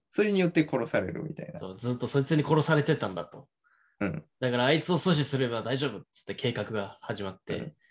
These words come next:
Speaker 1: うん。うん。
Speaker 2: <laughs> で、どうなるんだっけ？一回やっつけるんだっけ？結局。
Speaker 1: やっつけて、やっつけたから終わっ-、よし、解決したって思ったけど、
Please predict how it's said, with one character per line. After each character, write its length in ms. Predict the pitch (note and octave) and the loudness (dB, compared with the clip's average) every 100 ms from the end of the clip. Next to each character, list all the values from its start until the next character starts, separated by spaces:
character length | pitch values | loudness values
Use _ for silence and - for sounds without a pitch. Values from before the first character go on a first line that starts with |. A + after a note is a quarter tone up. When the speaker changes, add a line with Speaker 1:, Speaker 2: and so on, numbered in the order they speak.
| - | -6
Speaker 1:
う 60 | |
ん。 20 | G#2+ | -4
う 40 | |
ん。 20 | - | -4
Speaker 2:
<laughs> 40 | - E3 C#3+ D3 D3+ D3 D3+ - _ _ _ - - - - _ _ _ _ _ _ - | -2 0 2 0 0 -2 -4 -14 _ _ _ -18 -16 -16 -20 _ _ _ _ _ _ 2
で、 280 | C#3+ D3 C3+ | 4 4 4
ど 160 | D#3+ | 4
う 20 | |
な 120 | F3 F#2+ | 4 2
る 40 | |
ん 60 | F#2+ | -4
だ 80 | |
っ 40 | - | -8
け？ 100 | - | -8
一 100 | C#3 | 0
回 120 | G#3 | 4
や 100 | C#3+ | 4
っ 40 | |
つ 100 | - - | 2 2
け 80 | |
る 120 | D#3+ A2 | 2 2
ん 20 | |
だ 60 | |
っ 60 | - | -8
け？ 340 | - D#3 C#3+ B2+ | -16 -16 -14 -14
結 60 | - | -14
局。 260 | - - - - - - - _ _ _ - _ _ | -16 -16 -18 -20 -20 -20 -20 _ _ _ -20 _ _
Speaker 1:
や 140 | - E3+ | 2 2
っ 120 | - - | 0 -2
つ 160 | D4+ | -2
け 160 | D4 F#3 | 2 0
て、 420 | - C#3 A2+ - | 4 4 4 0
や 140 | B2+ | -2
っ 60 | D3 | -2
つ 100 | - | -4
け 180 | - A#3 G#3 F#3 _ - | -2 2 2 0 _ -2
た 100 | C#3 | 2
か 140 | A2 | 4
ら 180 | A2+ G#2+ | 4 4
終 180 | G2+ A2+ | 2 2
わ 120 | C#3 | 2
っ-、 100 | - _ _ _ - | 0 _ _ _ -4
よ 120 | D3+ | 0
し、 180 | D3 - | 0 -2
解 220 | - C#3+ | 0 0
決 260 | D3 D3+ D3+ | 2 0 0
し 120 | - | 2
た 100 | D3+ | 2
っ 140 | D3+ | 2
て 100 | - | 2
思 160 | A#2+ B2 | -2 -2
っ 60 | B2 | -4
た 120 | A2+ | -2
け 120 | G2+ | 0
ど、 260 | F#2+ F2 | 0 -2